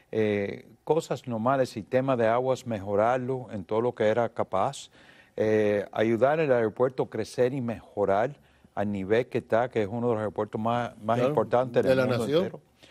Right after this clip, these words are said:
Speaker 1: Las anexiones que se hicieron, eh, varias anexiones, incluyendo una de ellas en la ciudad de Doral,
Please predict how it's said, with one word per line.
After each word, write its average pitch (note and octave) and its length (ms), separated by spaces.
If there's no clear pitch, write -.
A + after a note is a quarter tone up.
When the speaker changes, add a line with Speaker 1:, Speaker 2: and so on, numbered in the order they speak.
Speaker 1:
Las A#2 180
anexiones B2 800
que - 160
se - 160
hicieron, A#2 540
eh, G2 360
varias A2 380
anexiones, A#2+ 580
incluyendo G#2+ 480
una A2+ 160
de A2+ 160
ellas D3+ 160
en A#2 80
la G#2 120
ciudad A2 300
de A2+ 80
Doral, G2+ 560